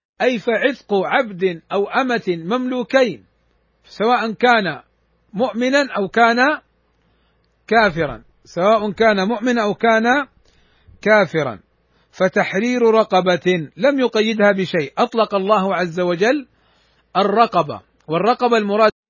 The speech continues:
بها هنا العبد المملوك أو الأمة المملوكة.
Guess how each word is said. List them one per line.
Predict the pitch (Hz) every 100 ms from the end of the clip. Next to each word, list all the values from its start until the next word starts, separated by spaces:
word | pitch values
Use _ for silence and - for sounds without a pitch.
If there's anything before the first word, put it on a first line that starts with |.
| _ _ -
بها | 202 220 202
هنا | 180 226 240 277 269 _ _ _ _ -
العبد | 180 175 247 208
المملوك | 220 208 202 190 214 269 254 - _ -
أو | 214
الأمة | 214 - 214 262 233
المملوكة. | 233 208 196 185 185 175 180 156